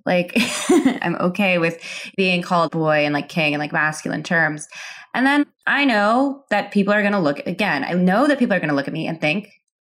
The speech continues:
"Girl, she, lady, woman." To which I say, "You're not wrong, but if it's, like, a close friend or, like, a family member who is using she, her for me by default, I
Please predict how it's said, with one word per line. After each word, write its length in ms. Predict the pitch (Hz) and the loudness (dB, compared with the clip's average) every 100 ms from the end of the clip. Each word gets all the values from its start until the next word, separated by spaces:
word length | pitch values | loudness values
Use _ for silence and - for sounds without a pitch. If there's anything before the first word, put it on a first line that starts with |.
| - | -16
"Girl, 380 | 147 151 139 147 | -2 0 0 -2
she, 520 | - - 151 135 147 _ | -10 -4 -2 -2 -4 _
lady, 440 | 156 151 131 - - | -4 -2 -2 -6 -6
woman." 500 | 156 151 143 175 175 _ _ _ _ _ _ _ _ _ _ - | -4 -4 -4 -8 -12 _ _ _ _ _ _ _ _ _ _ -6
To 120 | - | 0
which 160 | 240 294 | 2 2
I 80 | 320 | 0
say, 440 | 311 202 190 190 | 2 2 2 0
"You're 160 | - 175 | -2 -2
not 260 | 185 202 | -2 -2
wrong, 520 | 175 156 151 151 160 160 _ _ _ _ | 0 2 2 0 -4 -10 _ _ _ _
but 520 | 160 170 165 147 147 - _ _ _ - | -6 -2 0 0 -2 -6 _ _ _ -4
if 140 | 190 | -2
it's, 100 | 214 | 2
like, 180 | 262 254 | 0 0
a 80 | 185 | -6
close 600 | - 208 214 247 254 - | -6 0 2 4 2 -2
friend 640 | - 165 175 190 196 - | -2 0 2 0 0 0
or, 80 | 180 | 2
like, 200 | 165 156 | 2 0
a 60 | - | -4
family 420 | - 160 180 196 | -2 0 2 2
member 600 | 208 208 220 214 220 185 190 | 0 2 2 4 2 0 -2
who 140 | 170 | 0
is 260 | 160 160 - 190 | 0 -2 -6 0
using 380 | 196 220 220 | 4 4 4
she, 240 | 196 190 180 | 2 2 4
her 240 | 170 165 | 4 2
for 140 | 156 180 | 2 4
me 260 | 185 180 | 4 4
by 540 | 156 143 147 151 147 - | 2 0 0 0 -2 2
default, 840 | 151 151 - 208 214 240 240 - _ _ _ 202 | 4 4 4 2 2 0 -2 -12 _ _ _ -2
I 960 | 190 190 190 185 185 185 185 185 | 2 2 2 2 2 4 2 0